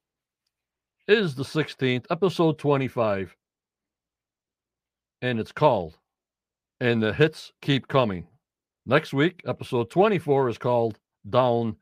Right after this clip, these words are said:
the Hatch. I hope they're not filming everybody going down the hatch. Otherwise, we'll be here for another two months. Well, there goes Doug down the hatch. There goes Laird down the hatch.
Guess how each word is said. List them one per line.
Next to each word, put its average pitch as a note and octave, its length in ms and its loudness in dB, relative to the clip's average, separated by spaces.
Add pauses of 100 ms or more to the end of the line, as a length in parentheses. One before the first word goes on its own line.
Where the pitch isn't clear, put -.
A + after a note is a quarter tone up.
(140)
the A2+ 120 -2
Hatch. G#2+ 420 -4 (680)
I G#2+ 60 -14
hope B2+ 180 -4
they're B2+ 80 -4
not A#2 200 -4
filming B2 500 0 (400)
everybody A#2+ 480 0
going A2+ 320 -2
down A#2+ 240 4
the G#2+ 100 -2
hatch. B2 440 -2 (420)
Otherwise, A2+ 440 -2
we'll A2 100 -8
be A#2+ 200 -4
here A#2 160 -4
for G2+ 160 -8
another A#2 360 -2
two A#2+ 180 -6
months. G#2 320 -6
Well, C#3+ 280 0
there D#3+ 200 0
goes D3+ 340 -2
Doug C3+ 320 0
down A2 220 -2
the G#2 100 -6
hatch. A#2+ 380 -6 (400)
There F2+ 340 -6
goes A#2+ 380 0
Laird C#3+ 360 4
down A2+ 260 0
the A2 100 -4
hatch. A#2 400 -2